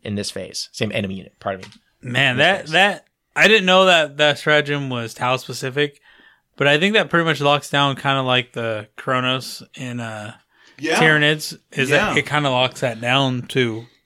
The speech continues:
Speaker 2: being a primary faction, especially in today's meta,
Speaker 1: Yes.
Speaker 2: right?
Speaker 1: Yes. So that's why I kinda like, I, now the railguns, it, that means you're with, with Long Strike. If you
Speaker 2: So
Speaker 1: can get something else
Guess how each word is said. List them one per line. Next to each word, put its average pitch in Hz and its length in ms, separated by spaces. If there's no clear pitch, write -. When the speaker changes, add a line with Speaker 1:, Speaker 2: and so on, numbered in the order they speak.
Speaker 2:
being 151 220
a 127 100
primary 139 640
faction, 123 500
especially 233 340
in 196 40
today's 175 480
meta, 131 300
Speaker 1:
Yes. 135 120
Speaker 2:
right? 147 220
Speaker 1:
Yes. - 320
So 143 480
that's 160 240
why 240 180
I 180 60
kinda 196 320
like, 147 340
I, 143 180
now 147 240
the 135 120
railguns, 135 600
it, 123 200
that 135 140
means 185 220
you're 147 280
with, 110 260
with 110 240
Long 127 260
Strike. 107 320
If 117 120
you 131 60
Speaker 2:
So 175 80
Speaker 1:
can 160 80
get 185 140
something 165 300
else 143 220